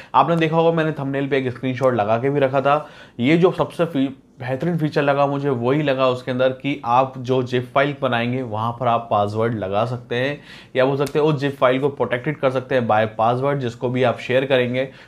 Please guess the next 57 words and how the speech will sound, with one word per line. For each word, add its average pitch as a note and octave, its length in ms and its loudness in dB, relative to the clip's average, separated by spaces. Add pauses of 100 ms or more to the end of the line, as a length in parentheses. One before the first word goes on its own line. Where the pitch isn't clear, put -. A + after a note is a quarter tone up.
(120)
वो D3 120 4
without C#3 340 4
password C3 360 0
उसको A#2+ 320 -4
ओपन B2 260 -4
नहीं A#2+ 380 -4
कर A#2 120 0
पाएगा। G2+ 380 -2
तो A2 100 -2
बहुत G#2 340 -4
ही C#3 80 -2
शानदार A2+ 440 0
चीज़ C#3 260 -4
लगी C#3 180 0
मुझे। C#3+ 360 0 (300)
तो B2 60 -2
ये B2+ 140 4
आपको D3 260 2
कैसे B2+ 320 -2
करना C#3 280 -2
है C#3+ 60 0
और C3+ 60 -6
क्या C#3+ 180 0
नए C#3 240 -2
अपडेट A#2 440 0
आए C#3+ 140 0
हैं C3 140 0
फाइल B2 240 0
मैनेजर C3+ 260 2
में, C3+ 160 -4
तो B2+ 100 -2
उसके B2 200 -4
बारे A2 320 0
में C3+ 60 0
बताने B2+ 280 0
वाला B2 140 0
हूँ B2+ 100 -2
दोस्तों। B2 320 0
तो G#2+ 60 -6
वीडियो A#2+ 200 0
को D3+ 80 4
स्किप D3 240 -4
मत C#3+ 120 -2
करिएगा, C#3+ 220 0
वीडियो C3 380 2
को C#3 60 -4
पूरा C#3+ 140 2
देखिएगा, C3+ 280 0
तो A#2+ 140 -2
ही B2+ 100 0
आप A#2+ 140 0
समझ A#2 200 -6
पाएंगे। B2+ 260 -2
दोस्तों, B2 180 -2
चलते G#2+ 320 -4
हैं C3+ 80 2
आगे। D3+ 280 0